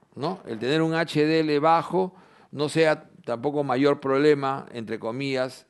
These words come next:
¿no? De repente uno lo llama la atención, pero el hecho de tenerlo dentro del síndrome metabólico incrementa el riesgo cardiovascular.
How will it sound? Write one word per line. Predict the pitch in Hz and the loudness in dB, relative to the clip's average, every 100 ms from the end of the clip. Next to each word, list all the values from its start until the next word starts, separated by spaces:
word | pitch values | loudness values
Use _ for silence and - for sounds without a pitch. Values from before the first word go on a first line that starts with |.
| - | -14
¿no? | 123 | -8
De | 135 | -6
repente | 113 113 123 123 | -6 -6 -8 -8
uno | 123 120 123 127 | -8 -10 -6 -2
lo | |
llama | 127 131 | -2 -2
la | 131 | -4
atención, | 135 131 143 | -4 -4 -2
pero | 120 | -2
el | 127 | 0
hecho | 185 185 | 0 0
de | 165 | -2
tenerlo | 143 156 160 131 | -2 0 0 0
dentro | 117 175 202 185 | -2 -2 -2 -6
del | |
síndrome | 131 156 180 | -6 -6 -4
metabólico | 170 156 156 175 180 180 190 175 - - | -4 -2 0 2 0 0 -2 -2 -8 -8
incrementa | 143 143 139 135 165 151 | -4 -2 -2 -2 -2 -2
el | 139 | -4
riesgo | 139 151 135 127 | -2 -2 -2 -2
cardiovascular. | 113 104 95 - 95 82 71 | -6 -6 -8 -10 -12 -10 -12